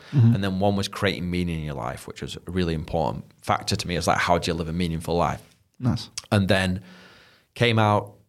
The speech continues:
Speaker 2: delivered them twenty, twenty twenty to friends, uh, through the covid lockdowns and, you know, had people around in my house and we had a few wines and stuff. Obviously, change of concept. Came out twenty twenty-one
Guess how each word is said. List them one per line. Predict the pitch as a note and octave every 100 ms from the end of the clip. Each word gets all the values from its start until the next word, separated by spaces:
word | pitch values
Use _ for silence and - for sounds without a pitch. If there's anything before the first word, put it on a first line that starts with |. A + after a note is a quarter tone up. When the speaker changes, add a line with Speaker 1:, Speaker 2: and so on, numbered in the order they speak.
| _ _ _
Speaker 2:
delivered | - G2 A2+ B2+ A2
them | F#2 F#2 F2+ F2+ - -
twenty, | - G2+ G2+ F#2+ F2+ F2+ F2+ F2+ - _
twenty | - A2+ A2
twenty | A2 G2+
to | G2+
friends, | - - F2 C3 E3+ - _ _ _ -
uh, | F#2 E2 D#2+ D2
through | - F#2+ F2
the |
covid | F2 F2+ F2+
lockdowns | F2 E2+ F2+ F2+ F2+ F2+ F2
and, | E2 E2
you |
know, | F2
had | F2 F#2
people | F#2+ F#2
around | F2
in | F2
my |
house | F#2 B2 A#2+ A2+ G#2+
and | F2
we |
had | F2 F2+
a |
few | - F2
wines | E2+ G#2+ G2+ F#2
and | F2
stuff. | - F#2+ - -
Obviously, | E2+ - F#2 - - -
change | F#2+ F2+
of |
concept. | - F#2 G2+
Came | A2+ A#2
out | F#2+
twenty | G2+
twenty-one | F#2 F2+ D2+ F#2